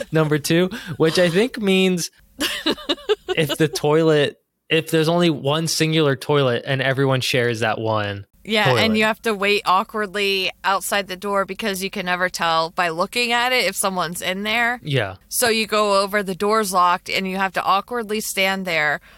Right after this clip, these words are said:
Speaker 2: while everyone else just stares at you
Speaker 1: Mm-hmm.
Speaker 2: eating their food.
Speaker 1: Right.
Speaker 2: That
Speaker 1: And then
Speaker 2: is immediate one star. I don't care if I'm at, like, some Michelin
Speaker 1: <laughs>
Speaker 2: restaurant.
Speaker 1: Yeah. Yeah, the, the toilet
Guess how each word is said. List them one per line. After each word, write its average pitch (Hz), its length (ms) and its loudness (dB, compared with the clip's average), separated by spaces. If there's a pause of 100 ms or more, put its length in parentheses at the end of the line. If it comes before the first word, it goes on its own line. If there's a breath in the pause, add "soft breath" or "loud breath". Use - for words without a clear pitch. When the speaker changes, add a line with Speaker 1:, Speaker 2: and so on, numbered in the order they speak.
Speaker 2:
while 208 180 2
everyone 202 380 0
else 185 220 0
just 180 200 -4
stares 175 360 0
at 170 140 -2
you 165 420 -4 (140)
Speaker 1:
Mm-hmm. 120 260 -6
Speaker 2:
eating 170 300 -2
their 170 140 -8
food. 113 380 -8 (200)
Speaker 1:
Right. 113 280 -2 (220 soft breath)
Speaker 2:
That 214 160 4
Speaker 1:
And 220 80 4
then 202 60 2
Speaker 2:
is 185 140 -4
immediate 202 580 0
one 175 220 0
star. 160 300 0
I 185 120 0
don't 196 180 -4
care 185 240 0
if 180 140 -4
I'm 170 120 -2
at, 170 140 -2
like, 165 200 -4
some 165 280 -6
Michelin 165 480 -2 (320)
Speaker 1:
<laughs> 175 360 0
Speaker 2:
restaurant. 165 960 -2
Speaker 1:
Yeah. 127 360 2 (400 loud breath)
Yeah, 147 180 2
the, 143 300 0
the 151 120 2
toilet 185 600 2